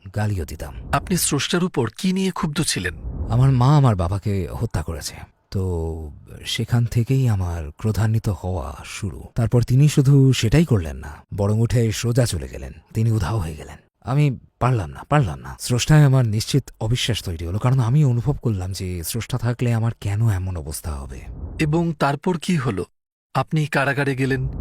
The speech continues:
Speaker 1: একজন মাদক কারবারির ওপর হামলা ও ডাকাতির ঘটনা। খুব মজার ঘটনা যে আমি যে রাতে গ্রেপ্তার হই, ওই রাতেই আমি ইতিমধ্যে সিদ্ধান্ত নিয়েছিলাম যে আমি আত্মহত্যা করব। আমি ইতিমধ্যে সেই পরিকল্পনা করেছিলাম,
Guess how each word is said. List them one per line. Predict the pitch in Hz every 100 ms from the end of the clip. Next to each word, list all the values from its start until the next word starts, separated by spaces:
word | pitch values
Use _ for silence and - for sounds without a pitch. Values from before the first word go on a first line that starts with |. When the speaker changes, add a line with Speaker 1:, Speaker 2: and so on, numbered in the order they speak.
| - - -
Speaker 1:
একজন | 87 95 92
মাদক | 90 90 113
কারবারির | 101 92 85 85 76
ওপর | - 76
হামলা | 73 92 87 58 55 - - -
ও | 69 65 71
ডাকাতির | 67 80 98 73
ঘটনা। | - 69 65 65 - _ -
খুব | 104 90
মজার | 95 104 120
ঘটনা | 104 117 135 104 131 117
যে | 104 95 90 -
আমি | 92 95 95 90 87
যে | 101
রাতে | 95 90
গ্রেপ্তার | 90 107 - 127
হই, | 98 95
ওই | 87 82 82
রাতেই | 82 - 95 76
আমি | 92 104
ইতিমধ্যে | 98 101 104 98 101
সিদ্ধান্ত | 98 90 107
নিয়েছিলাম | 98 95 85 87
যে | 85
আমি | 87 87
আত্মহত্যা | 78 - 87 76
করব। | 62 60 64 -
আমি | 90 98
ইতিমধ্যে | 90 98 98 - 90
সেই | 95
পরিকল্পনা | 82 87 87 82 80 78
করেছিলাম, | 60 - 62 -